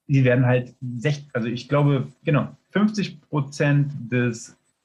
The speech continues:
Dopamins wird im Darm produziert im Schnitt und so achtzig, neunzig Prozent Serotonin im Darm. Und wenn der Darm kaputt und entzündet ist und diese Neurotransmitter dann nicht mehr produziert werden können,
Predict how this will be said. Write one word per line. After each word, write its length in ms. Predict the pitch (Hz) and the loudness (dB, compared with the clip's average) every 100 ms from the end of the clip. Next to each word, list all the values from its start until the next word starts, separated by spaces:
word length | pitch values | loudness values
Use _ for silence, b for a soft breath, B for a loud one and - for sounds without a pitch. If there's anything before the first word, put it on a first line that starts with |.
| _ _ | _ _
Dopamins 560 | 127 156 165 175 160 139 | -2 -2 0 0 0 0
wird 120 | 147 | 0
im 120 | 151 | 0
Darm 240 | 139 156 180 | 0 0 -2
produziert 460 | 165 156 - 175 | -4 -6 -6 -4
im 100 | 180 | -4
Schnitt 380 | - 175 185 - | -4 -2 -4 -4
und 220 | - 123 113 | 0 0 2
so 300 | 120 120 - | 0 0 -4
achtzig, 320 | 147 - 131 | -10 -6 0
neunzig 340 | 131 135 - | 2 0 -2
Prozent 340 | - - 127 107 | -6 0 0 2
Serotonin 520 | 120 120 - 104 98 | 0 -2 -2 -2 -2
im 160 | 95 92 | -2 -2
Darm. 260 | 95 85 | -2 -4
Und 640 | - - _ _ _ - 120 | -8 -14 _ _ _ -2 2
wenn 140 | 147 | 4
der 160 | 135 120 | 4 2
Darm 260 | 147 240 | 2 0
kaputt 400 | 185 - 262 262 | 0 -2 -4 -2
und 140 | 123 107 | -2 0
entzündet 540 | - - 247 208 - | -2 2 2 2 0
ist 180 | 104 - | -10 -8
und 180 | 107 190 | -6 0
diese 180 | 220 | 2
Neurotransmitter 760 | 185 226 175 147 131 131 127 117 | 2 2 0 -2 -2 0 0 2
dann 160 | 104 131 | 0 0
nicht 180 | - | -2
mehr 100 | - | -6
produziert 520 | - 113 107 - 294 - | -6 -4 -6 -4 -4 0
werden 240 | 107 95 | -2 0
können, 340 | 107 113 135 | 0 0 -2